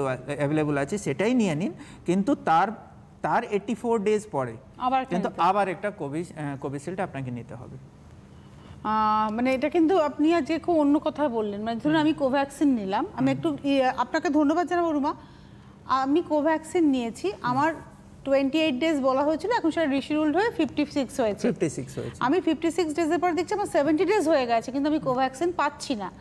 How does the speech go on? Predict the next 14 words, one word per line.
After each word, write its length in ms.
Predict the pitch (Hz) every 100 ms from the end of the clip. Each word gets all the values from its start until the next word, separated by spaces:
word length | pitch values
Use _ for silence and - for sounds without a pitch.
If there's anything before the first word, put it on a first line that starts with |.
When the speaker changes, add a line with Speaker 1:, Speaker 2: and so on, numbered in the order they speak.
| -
Speaker 1:
হ্যাঁ। 200 | 147 143
Speaker 2:
as 60 | - -
per 100 | 302
schedule 360 | - 294 269 370
আমার 160 | 320 294
কাছে 180 | 311
আসছে 380 | 311 262 - 240
না। 120 | 208
Speaker 1:
হুম। 100 | 190 127 - - -
Speaker 2:
আমার 200 | 269 302
কাছে 200 | 370 349
available 400 | 262 302 320 349
হচ্ছে 200 | 349 392
Covishield, 560 | 320 285 277 254 180